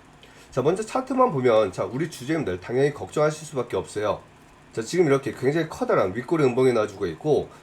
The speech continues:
거기다 장대 음봉에다 추가적인 또 윗꼬리 음봉, 당연히 여러분들 겁낼 수밖에 없습니다. 자, 그리고 여기 수급을 보면 지금 거래량도 굉장히 많이 터졌기 때문에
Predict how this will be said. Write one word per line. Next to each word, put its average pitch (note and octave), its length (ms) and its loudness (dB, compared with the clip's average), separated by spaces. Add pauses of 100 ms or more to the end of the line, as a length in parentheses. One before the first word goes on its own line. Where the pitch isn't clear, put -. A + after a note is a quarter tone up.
거기다 D3 400 2
장대 C3+ 340 0
음봉에다 B2+ 580 2
추가적인 G3 480 -2
또 C#3+ 100 -6
윗꼬리 A#2+ 380 -4
음봉, F#2+ 340 -4 (380)
당연히 D#3+ 360 2
여러분들 C3+ 340 2
겁낼 C3 300 -4
수밖에 B2 260 -4
없습니다. F2+ 540 -6 (280)
자, C3+ 140 -2
그리고 F3 220 4
여기 D#3 100 2
수급을 C4 380 -2
보면 B2 400 2
지금 A2+ 240 -4
거래량도 C3+ 640 0
굉장히 A#2+ 280 0
많이 G#2+ 220 -2
터졌기 A3+ 380 -4
때문에 G#2 500 0